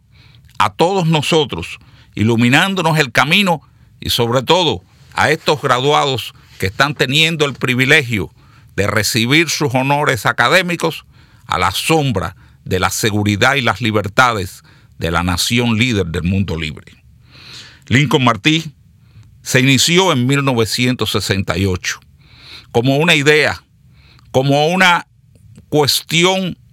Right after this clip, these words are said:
de sueños, si se quiere decir, en aquel entonces, que como dijera aquí hoy el padre Alberto Cutié, fueron precisamente nuestros padres quienes nos acompañaron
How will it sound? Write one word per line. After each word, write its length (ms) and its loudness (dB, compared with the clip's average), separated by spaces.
de 180 2
sueños, 640 0
si 80 -4
se 220 -2
quiere 260 0
decir, 360 0
en 100 0
aquel 260 -2
entonces, 600 -2
que 140 -2
como 260 0
dijera 560 2
aquí 460 2
hoy 360 0
el 160 -2
padre 420 2
Alberto 560 0
Cutié, 560 0
fueron 500 0
precisamente 1000 0
nuestros 440 0
padres 640 0
quienes 260 -2
nos 180 0
acompañaron 920 0